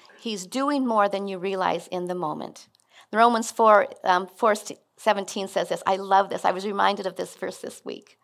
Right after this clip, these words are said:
It said, we, uh, it says, "We serve a God who calls into being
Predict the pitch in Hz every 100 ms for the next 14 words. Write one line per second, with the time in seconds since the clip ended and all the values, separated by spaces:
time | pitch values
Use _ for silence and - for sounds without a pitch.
0 | _ _ - _ 220 226 220 208 - -
1 | - 214 226 202 208 262 294 302 294 226
2 | 185 170 - _ _ _ 254 233 - -
3 | 277 311 349 339 311 294 277 220 220 190
4 | 180 185